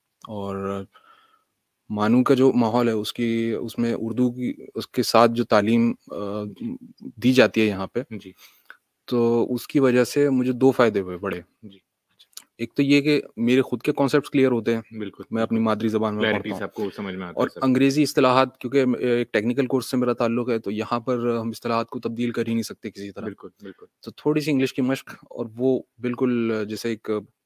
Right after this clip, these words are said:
Speaker 1: मतलब एक इंग्लिश मीडियम इंस्टीट्यूशन में जिस तरीके से एक अंग्रेज़ पढ़ सकता है, उस
Speaker 2: हम्म।
Speaker 1: तरीके से मैं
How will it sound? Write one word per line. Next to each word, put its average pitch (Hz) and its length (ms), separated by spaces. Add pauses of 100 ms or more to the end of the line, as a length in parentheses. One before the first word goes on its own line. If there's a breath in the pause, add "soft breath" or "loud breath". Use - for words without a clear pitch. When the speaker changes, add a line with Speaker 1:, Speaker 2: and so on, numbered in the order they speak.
(200)
Speaker 1:
मतलब 104 360
एक 101 580
इंग्लिश 110 320
मीडियम 117 300
इंस्टीट्यूशन 110 640
में 113 120
जिस 110 160
तरीके 110 300
से 113 120
एक 107 120
अंग्रेज़ 107 280
पढ़ 113 100
सकता - 280
है, 147 60
उस 160 200
Speaker 2:
हम्म। 127 80
Speaker 1:
तरीके 113 200
से 117 100
मैं 117 220